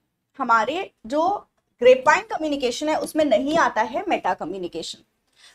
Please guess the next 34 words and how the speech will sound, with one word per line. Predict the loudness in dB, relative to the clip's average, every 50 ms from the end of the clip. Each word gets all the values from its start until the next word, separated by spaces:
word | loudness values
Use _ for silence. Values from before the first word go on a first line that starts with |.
| _ 2
बाकी | 6 6 6 6 6 4 4 6
आपका | 6 6 4 2 0 -2
चेन | -2 -2 -4 -4 -2 -2 0 0 0
हो | 0 0 0 0
गया, | 2 2 2 2
क्लस्टर | 2 0 -2 -4 -4 -2 0 0 2 4
हो | 4 2
गया, | 4 2 2
गॉसिप | 4 4 4 4 2 0 -6 -8 -4 -2
हो | 0 0
गया, | 0 0 0 0 0 -2 -8 -20 _ _ 4 6
are | 6 6 6 4
the | 2 2 2
types | 2 0 0 -2 -2 0 0 0
of | 0 0 -4 -6 -6
informal | -4 -2 0 0 2 2 0 -2 -4 0 0 0
communication। | 0 0 -4 -10 -10 -10 -10 -10 -8 -6 -4
अभी | -2 -2 0
टाइप्स | 0 2 2 2 0 -4 -2
पढ़ोगे | 0 0 2 2 2 0 0 -4 -4
सारा, | -2 -2 -2 0 -2 -4 -4 -8
तो | -10
अभी | -10 -8 -8 -10
उसको | -10 -8 -8 -6 -4
हम | -4
आगे | -6 -6 -4 -4
देखते | -4 -4 -4 -6 -8 -12
हैं। | -12 -12 -14 _ _ _ _ _ _ _ _ _ _
So | -4 -2 -2
इसका | -2 2 2 4
आंसर | 4 4 4 0 -2 -4 -4 -2
क्या | 0 0 2
है | 2 2 2
आपका? | 0 0 0 -2 -2 -4 -4 -4